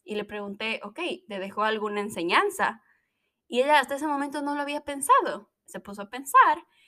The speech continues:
y me dijo, "Sí, me enseñó que debo escuchar antes de, de juzgar a alguien y antes de alterarme con alguien".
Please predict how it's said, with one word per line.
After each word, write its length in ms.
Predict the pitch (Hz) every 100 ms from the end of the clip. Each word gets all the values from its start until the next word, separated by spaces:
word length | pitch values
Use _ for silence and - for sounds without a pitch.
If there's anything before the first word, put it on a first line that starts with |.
| _ _ _
y 120 | -
me 100 | 208
dijo, 260 | 226 226 220
"Sí, 480 | - - 466 - - _
me 120 | - 220
enseñó 360 | 233 226 254
que 140 | 302 269
debo 420 | 254 254 277 277
escuchar 920 | 220 233 - 196 - 233 254 226 233 -
antes 340 | 208 202 233 214
de, 260 | 214 - _ -
de 340 | 196 202 196
juzgar 600 | - 196 185 208 349 185 -
a 160 | 214 185
alguien 420 | 175 170 - - _ _ _
y 100 | 247
antes 240 | 214 247 220
de 60 |
alterarme 680 | 202 190 196 180 269 302 143
con 220 | 117 104
alguien". 360 | 92 71 -